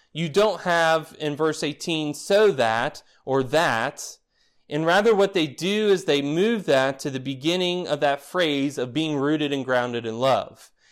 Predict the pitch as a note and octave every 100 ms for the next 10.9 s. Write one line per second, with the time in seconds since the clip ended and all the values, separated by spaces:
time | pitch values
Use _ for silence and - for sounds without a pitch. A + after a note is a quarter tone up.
0 | _ - C#3+ B2+ A#2+ C#3 - D#3+ C#3 C3+
1 | D3 C3 B2 A#2 B2 C3+ C3+ - C3 C3
2 | C3 C#3 D3+ A#2 A#2+ A#2 A#2 A2+ G#2+ C3
3 | B2+ B2+ C3+ C3+ A#2+ A#2+ A#2+ A#2+ B2 A#2+
4 | C#3+ F#3+ _ _ _ _ - A#2+ A#2 G#2+
5 | G#2+ B2 A2 _ _ _ - B2+ B2 B2
6 | A#2+ A#2 A2+ - B2 B2 B2 B2 A2+ A2
7 | A2 G#2+ G#2+ - _ _ _ _ _ _
8 | A#2 A2+ A#2 B2+ C#3+ _ _ - - _
9 | _ _ _ _ _ A#2 A2 G#2+ G#2+ G#2+
10 | - _ _ _ _ A#2+ G#2+ A2